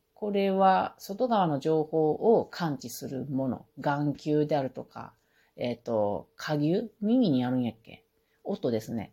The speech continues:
それから鼻の粘膜とか皮膚ですね。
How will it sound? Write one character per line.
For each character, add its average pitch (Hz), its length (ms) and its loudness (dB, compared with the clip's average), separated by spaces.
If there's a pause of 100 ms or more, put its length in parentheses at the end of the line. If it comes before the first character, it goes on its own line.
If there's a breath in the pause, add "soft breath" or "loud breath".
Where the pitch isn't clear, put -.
(360 soft breath)
そ 185 80 -12
れ - 20 -8
か 180 100 -2
ら 175 80 0
鼻 190 300 -2
の 185 120 0
粘 165 240 2
膜 123 280 -4
と - 100 -14
か - 180 -16
皮 - 380 -10
膚 135 200 -6
で 120 120 -6
す 135 120 -16
ね。 135 200 -18